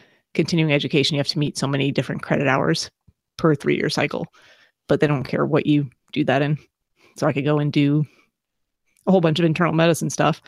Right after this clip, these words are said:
and it would satisfy, satisfy the requirements just the same. So a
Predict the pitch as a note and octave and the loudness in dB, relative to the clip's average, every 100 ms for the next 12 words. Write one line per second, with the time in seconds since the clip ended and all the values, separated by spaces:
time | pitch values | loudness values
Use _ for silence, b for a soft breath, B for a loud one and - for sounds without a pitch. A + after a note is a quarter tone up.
0 | B B B D#3 D#3 D#3 D3 C#3+ - - | B B B -2 0 0 0 0 -4 -4
1 | D#3+ D3 D3+ D3+ D3+ - D#3+ D#3 D#3 - | -2 0 0 0 0 -2 -4 -4 -6 -8
2 | - D#3+ D#3+ D#3+ - _ _ _ _ _ | -8 -6 -6 -6 -8 _ _ _ _ _
3 | _ _ - - | _ _ -6 -4